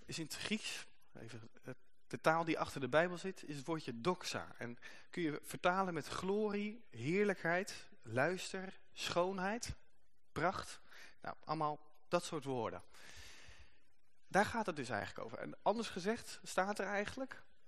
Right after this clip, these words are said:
de luister van de Heer aanschouwen is dus dat je voor ogen krijgt hoe mooi, eh, hoe prachtig, hoe schoon Jezus is.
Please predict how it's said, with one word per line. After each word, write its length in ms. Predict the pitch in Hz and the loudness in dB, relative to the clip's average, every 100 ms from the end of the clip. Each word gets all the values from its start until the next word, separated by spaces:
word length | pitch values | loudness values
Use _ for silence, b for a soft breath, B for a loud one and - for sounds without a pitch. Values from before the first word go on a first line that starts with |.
| - - - - | -16 -14 -14 -12
de 160 | - 120 | -8 0
luister 380 | 127 180 - - | 2 2 -2 -6
van 140 | 151 | -4
de 60 | 120 | -4
Heer 280 | 120 185 185 | 0 0 -2
aanschouwen 360 | - 160 156 | -4 -4 -2
is 100 | 147 | -4
dus 180 | 139 127 | -6 -6
dat 180 | 135 - | -6 -6
je 60 | |
voor 160 | 131 139 | -8 -4
ogen 280 | 165 190 185 | -2 -2 -2
krijgt 560 | 180 180 202 - - - B B - - | 0 2 2 -4 -12 -14 B B -14 -14
hoe 360 | 110 160 156 104 | -2 0 0 0
mooi, 500 | 120 170 220 262 233 - - b b - | 4 4 4 2 -4 -12 -14 b b -12
eh, 100 | 107 | -8
hoe 180 | 131 170 | -6 -6
prachtig, 640 | - 185 - - 208 - - | 0 2 2 -2 -6 -8 -8
hoe 280 | - 131 120 - - | -6 -6 -6 -12 -10
schoon 600 | - - 165 190 247 233 - - - | -6 4 4 6 0 -4 -10 -14 -10
Jezus 480 | - 175 180 131 - | 4 4 4 0 -4
is. 320 | 87 - - | -6 -6 -10